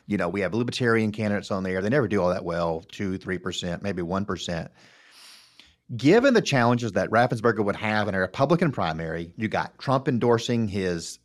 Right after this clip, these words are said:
opponent, Jody Hice, congressman from Georgia,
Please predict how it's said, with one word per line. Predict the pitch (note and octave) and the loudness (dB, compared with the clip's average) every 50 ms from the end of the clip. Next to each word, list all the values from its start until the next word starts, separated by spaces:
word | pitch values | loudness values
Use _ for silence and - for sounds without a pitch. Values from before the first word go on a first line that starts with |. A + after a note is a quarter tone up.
| _ _ | _ _
opponent, | A#2 A2+ - - A2+ A2 G#2 G2+ G2 - _ - | -4 -4 -2 -2 0 0 0 0 -2 -4 _ -4
Jody | - G#2+ G2+ G#2 G#2 | -2 -2 -2 -2 -4
Hice, | G2+ G#2 G2+ G2 F#2+ F#2+ - - - _ _ - | -4 -4 -2 -2 -2 -4 -6 -10 -16 _ _ -8
congressman | - A2+ G#2 G2 G2 F#2+ - - G2+ F#2+ F#2+ - _ | -4 -4 -4 -2 -4 -8 -10 -10 -10 -10 -10 -8 _
from | A2 G2+ F#2 E2+ | -6 -6 -6 -4
Georgia, | F#2+ F#2 F#2 F#2 E2+ F#2 F#2 F2 | -4 -4 -2 -2 -4 -4 -6 -8